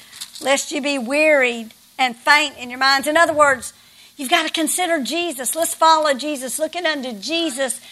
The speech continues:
the author and finisher of our faith. Amen? Hallelujah. So we've gotta consider Him. And I had this one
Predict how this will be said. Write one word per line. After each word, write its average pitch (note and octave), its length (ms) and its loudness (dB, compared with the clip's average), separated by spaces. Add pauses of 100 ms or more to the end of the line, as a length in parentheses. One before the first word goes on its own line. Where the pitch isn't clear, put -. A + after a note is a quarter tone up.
(180)
the C#4 80 4
author D4+ 420 4
and C4+ 100 -10
finisher C#4 380 -6
of B3 80 -2
our B3 140 2
faith. A#3+ 440 2
Amen? D#4+ 500 2 (520)
Hallelujah. C#4+ 540 2
So C#4 160 -2
we've B3 180 -6
gotta D4 240 2
consider B3+ 380 -6
Him. C4 200 -8
And C4 120 -4
I D4+ 140 6
had B3 280 -2
this C#4 380 0
one A3+ 240 -8